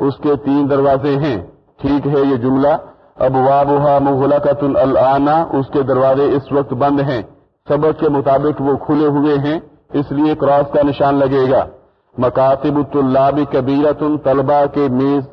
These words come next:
بڑے ہیں۔ سبق کے مطابق طلبہ کے میز صغیرۃ، چھوٹے ہیں، اس لیے سبق کے مطابق یہ جملہ غلط ہوگا۔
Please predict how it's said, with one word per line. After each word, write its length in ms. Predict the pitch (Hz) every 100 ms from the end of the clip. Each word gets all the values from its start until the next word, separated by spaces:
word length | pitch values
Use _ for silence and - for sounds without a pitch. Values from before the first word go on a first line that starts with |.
| - 117
بڑے 260 | 131 139 131
ہیں۔ 220 | 151 117 82 - _ _ _ -
سبق 280 | 139 147
کے 80 | 160
مطابق 640 | 143 139 143 139 156 135 131
طلبہ 400 | 131 131 143 139
کے 140 | 147 131
میز 320 | 131 147 180 - - _ _
صغیرۃ، 680 | 135 127 135 147 151 139 160 175 175 -
چھوٹے 380 | 151 139 156 143
ہیں، 240 | 151 123 - - _
اس 220 | 131 147 143
لیے 340 | 143 147 151 143
سبق 260 | 143 151 143
کے 80 |
مطابق 560 | 131 127 131 131 139 135
یہ 140 | 127
جملہ 340 | 120 131 131 135
غلط 260 | 127 139 131
ہوگا۔ 320 | 135 131 123